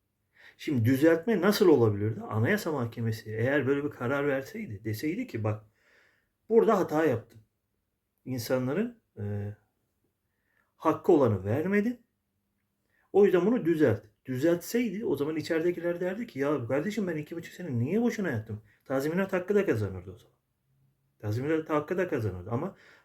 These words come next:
sevgili Anayasa Mahkememiz ne yaptı? Üç dört tane başvuru vardı en az. Bizim de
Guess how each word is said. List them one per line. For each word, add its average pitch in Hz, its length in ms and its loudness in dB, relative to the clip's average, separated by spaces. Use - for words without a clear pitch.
sevgili 147 420 2
Anayasa 151 340 0
Mahkememiz 147 560 -6
ne 160 60 -8
yaptı? 156 480 -8
Üç 113 220 -6
dört 156 240 2
tane 160 280 -2
başvuru 196 360 0
vardı 147 180 2
en 139 200 0
az. 120 300 -2
Bizim 135 280 -4
de 117 300 0